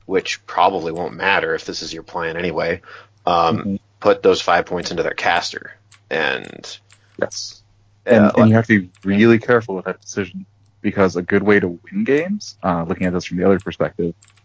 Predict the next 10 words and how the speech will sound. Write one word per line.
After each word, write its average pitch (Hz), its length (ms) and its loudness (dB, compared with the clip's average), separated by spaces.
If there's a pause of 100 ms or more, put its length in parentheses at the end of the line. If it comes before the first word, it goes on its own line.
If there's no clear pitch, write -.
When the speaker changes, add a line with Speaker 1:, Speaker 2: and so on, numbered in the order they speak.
(140)
Speaker 2:
is 90 340 2
to 90 580 2
let 95 260 2
your 98 140 4
opponent 92 420 -4
go 90 220 -2
for - 180 -4
a 85 60 -4
bad 82 240 0
assassination, 113 840 -2